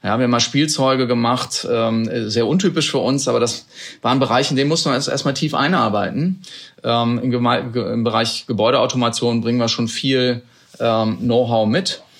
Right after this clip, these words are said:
Und das muss man da einfließen lassen, denn, denn jedes Gerät hat eigene Thermikanforderungen, ja, die können teilweise sehr heiß werden, ähm, eigene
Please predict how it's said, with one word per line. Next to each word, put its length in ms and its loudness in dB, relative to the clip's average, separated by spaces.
Und 100 -2
das 100 2
muss 160 0
man 100 2
da 80 2
einfließen 460 0
lassen, 440 -4
denn, 420 0
denn 160 0
jedes 280 0
Gerät 400 0
hat 440 -4
eigene 320 0
Thermikanforderungen, 1160 -2
ja, 120 0
die 80 -2
können 200 -2
teilweise 340 0
sehr 180 0
heiß 300 0
werden, 360 -4
ähm, 420 0
eigene 280 2